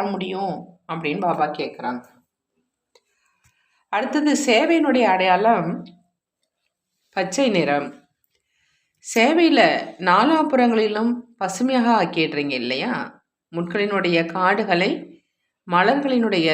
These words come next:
தோட்டமாக ஆக்கிடுறீங்க. நான்கு வண்ணங்கள் எவை அப்படின்னு இப்போ கேட்டிங்களா அப்படின்னு கேக்குறாங்க பாபா.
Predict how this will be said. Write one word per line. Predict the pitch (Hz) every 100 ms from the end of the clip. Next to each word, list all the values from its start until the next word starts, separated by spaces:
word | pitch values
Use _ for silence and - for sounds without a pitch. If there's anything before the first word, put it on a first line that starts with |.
| 151
தோட்டமாக | 196 226 - 226 156 160 214
ஆக்கிடுறீங்க. | 156 143 127 110 113 113 107 - _ _ _ _ _ _ _ _ _ _ _ _ _ _ _ _ _ _ _
நான்கு | 202 240 330 349 285
வண்ணங்கள் | 214 220 233 220 175 151
எவை | 180 180 240
அப்படின்னு | 226 175 175 202
இப்போ | 180 185
கேட்டிங்களா | 175 175 170 180 143 170 247 139 160 - _ _
அப்படின்னு | 160 151 147
கேக்குறாங்க | 151 147 139 143 147
பாபா. | 123 120